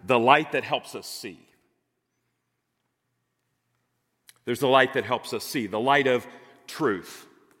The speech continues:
Jesus broke through into the darkness, into the oppression of a brutal Roman Empire,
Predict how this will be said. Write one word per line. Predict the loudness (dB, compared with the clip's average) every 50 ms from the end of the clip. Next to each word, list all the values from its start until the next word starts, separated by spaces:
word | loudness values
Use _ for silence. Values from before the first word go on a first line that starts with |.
| _ _ _ _ _ _ _ _ _ _ _ _ _ _ _ _ _ _ _ _ _ _ -20 -14
Jesus | -6 -2 0 0 0 0 -2 -4 -4
broke | -6 -12 -12 -2 2 6 8 8 6 6 2
through | -6 -8 -4 -2 -2 -2 -2 -4
into | -6 -8 -10 -10 -10 -12 -10
the | -10 -10
darkness, | -8 -4 -2 -2 -2 -2 -4 -8 -20 -20 -20 -20 -20 -20 -20 -20 -20 _ _ _ _ _ _ _ _ _ _ _ _ _ _ _ _ _ _ _ _ _ _ _ _ _ _ _ _ _ _ -6
into | -2 0 0 0
the | 2 2 0
oppression | 0 0 -4 -8 2 2 4 4 2 0 -6 -6 -4 -4 -4
of | -6 -6
a | -6 -10
brutal | -8 -8 -6 -6 -6 -4 -4 -4 -4 -4 -6 -8 -10 -16 -20 _ _ _ _ _ _ _ _ _ _ _ _ _ _ _ _ _ _ _ _ _ _ _ _ _ _ _ _ _ _ _ -16
Roman | -6 -2 2 2 2 2 0 -2 -4 -4 -8 -12 -16 -20 -14 -8
Empire, | -8 -8 -8 -6 -8 -8 -8 -8 -10 -16